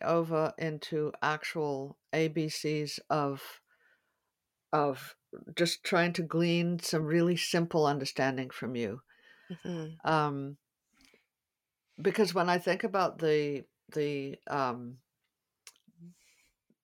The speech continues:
Speaker 1: the virus that we're dealing with right now, I imagine these little tiny things floating through the air. Um, but,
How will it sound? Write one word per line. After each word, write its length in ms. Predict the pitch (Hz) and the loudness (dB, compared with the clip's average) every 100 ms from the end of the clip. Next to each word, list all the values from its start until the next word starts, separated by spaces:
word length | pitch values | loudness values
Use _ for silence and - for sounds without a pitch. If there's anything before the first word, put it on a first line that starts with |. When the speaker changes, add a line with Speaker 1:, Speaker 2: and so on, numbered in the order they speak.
| _ _ | _ _
Speaker 1:
the 120 | 156 | -4
virus 480 | 131 139 156 170 170 | 0 0 2 0 -4
that 120 | 117 | -4
we're 100 | 127 | -4
dealing 320 | 147 151 156 151 | -4 -4 -4 -4
with 200 | 147 143 | -6 -6
right 200 | 143 - | -6 -4
now, 480 | 127 139 180 208 - - - - - | -4 -2 -2 -6 -12 -20 -20 -20 -4
I 140 | - | 0
imagine 580 | 160 160 156 165 185 175 | 2 2 2 2 0 -2
these 240 | 165 143 - | -2 -4 -2
little 260 | 156 160 | 0 0
tiny 640 | 160 165 156 156 151 147 147 - | 0 -2 -2 -2 -4 -6 -10 -4
things 420 | 147 151 147 - | -2 -2 -4 -8
floating 420 | - 135 143 143 135 | 0 2 2 0 -4
through 240 | - 139 | -4 -4
the 180 | 139 127 | -2 -2
air. 340 | 117 135 135 _ _ _ _ _ _ _ _ _ _ - | -2 -4 -10 _ _ _ _ _ _ _ _ _ _ -2
Um, 600 | 156 147 143 139 135 135 _ _ _ _ _ _ _ _ _ _ _ _ _ _ - | 2 2 -2 -6 -10 -14 _ _ _ _ _ _ _ _ _ _ _ _ _ _ 0
but, 220 | 180 - | 2 2